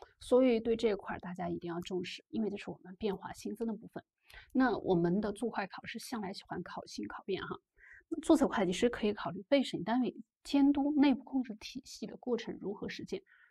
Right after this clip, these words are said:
对涉及使用新技术的信息处理控制的监督。那这是什么意思呢？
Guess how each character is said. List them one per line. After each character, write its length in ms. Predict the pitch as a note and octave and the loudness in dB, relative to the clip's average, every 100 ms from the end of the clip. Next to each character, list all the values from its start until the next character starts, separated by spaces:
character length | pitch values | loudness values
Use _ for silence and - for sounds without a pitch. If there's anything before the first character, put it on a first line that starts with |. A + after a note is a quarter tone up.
| _ | _
对 180 | C#4+ C#4 | 2 4
涉 300 | C#4 D4 A3+ | 2 2 2
及 220 | - F#3+ | 0 -2
使 180 | - - | -2 -2
用 140 | F#3+ | -2
新 260 | G#3 B3 C4 | 0 0 2
技 160 | C4+ | 0
术 140 | A#3+ - | -4 -8
的 120 | F3+ | -10
信 220 | - A#3 | -4 -4
息 120 | A#3 | -4
处 200 | A#3+ - | -6 -4
理 80 | G#3+ | -4
控 280 | - - G#3+ | -4 -6 -6
制 80 | - | -6
的 140 | - - _ _ | -12 -14 _ _
监 200 | A#3 A3+ | -2 0
督。 220 | A#3 - _ _ - _ - _ | 0 -4 _ _ -20 _ -20 _
那 140 | D4+ | 8
这 160 | D#4 D4+ | 10 8
是 60 | |
什 80 | - | 8
么 80 | F3+ | 4
意 80 | B3 | 4
思 140 | G#3+ | 4
呢？ 120 | F3 | 2